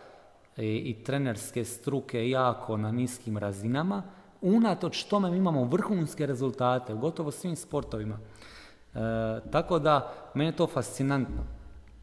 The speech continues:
A mi smo tako mala nacija, ima nas manje od četiri miliona. Tako da ja se pitam nekad što bi bilo od nas da imamo uređen sustav sporta kao što imaju neke naprednije zemlje, a nemaju niti približno rezultate kakve mi imamo.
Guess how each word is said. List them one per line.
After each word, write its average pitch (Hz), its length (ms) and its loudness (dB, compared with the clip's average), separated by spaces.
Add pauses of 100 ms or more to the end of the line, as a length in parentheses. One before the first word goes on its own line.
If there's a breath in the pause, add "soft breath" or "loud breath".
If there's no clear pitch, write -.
(160)
A 113 80 -4
mi 147 100 2
smo 131 160 -4
tako 156 240 0
mala 131 240 4
nacija, 110 580 -2
ima 127 160 0
nas 113 180 -4
manje 127 200 0
od 107 60 -4
četiri 117 260 -6
miliona. 110 440 -4 (760 loud breath)
Tako 139 260 -2
da 127 180 4
ja 147 340 4
se 147 180 -4 (120)
pitam 151 340 0
nekad 135 300 0
što - 260 0
bi 156 100 -2
bilo 147 260 2
od 143 140 2
nas 139 220 2
da 123 240 2
imamo 135 280 2
uređen 135 520 4
sustav 120 360 -2
sporta 123 460 0
kao 127 180 0
što - 140 -6
imaju 135 160 0
neke 139 240 0
naprednije 160 560 0
zemlje, 147 400 0 (640 loud breath)
a 117 200 4
nemaju 151 360 4
niti 220 420 4
približno 160 640 2
rezultate 127 560 2
kakve 113 300 0
mi 104 140 -2
imamo. 98 280 -8